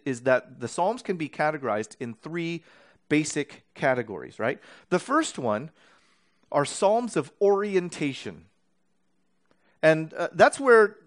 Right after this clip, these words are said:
where it's celebrating and it's saying, like, how good it is to, to belong to God,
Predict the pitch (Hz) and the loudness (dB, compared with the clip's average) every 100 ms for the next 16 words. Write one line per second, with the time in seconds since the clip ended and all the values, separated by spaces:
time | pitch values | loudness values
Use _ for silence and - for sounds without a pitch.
0 | - - 160 185 180 160 - 220 226 202 | -20 -8 -2 2 0 0 0 2 2 2
1 | 214 220 196 160 - 175 185 175 156 - | 2 2 -4 -6 -4 -4 -4 0 0 2
2 | 165 120 170 175 156 160 135 - - 127 | 0 4 2 4 2 0 -2 -6 -6 -4
3 | 117 - _ _ 151 131 143 151 151 151 | -4 -8 _ _ -6 -2 2 2 2 -2
4 | 156 135 127 95 80 | -4 0 0 0 -8